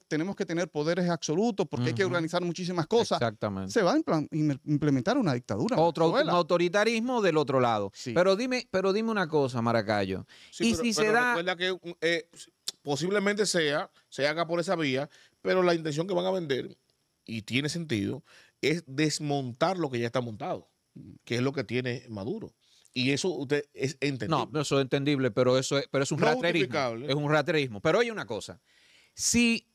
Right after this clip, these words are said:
Speaker 2: si, si se da lo, lo contrario,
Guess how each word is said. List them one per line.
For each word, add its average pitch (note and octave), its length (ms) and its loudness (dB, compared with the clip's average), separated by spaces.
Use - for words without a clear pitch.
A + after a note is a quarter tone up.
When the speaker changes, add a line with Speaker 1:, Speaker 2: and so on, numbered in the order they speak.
Speaker 2:
si, F#3+ 1040 4
si A3 240 0
se G#3 200 4
da G#3+ 360 4
lo, F#3 340 2
lo E3 160 4
contrario, G#2+ 760 -2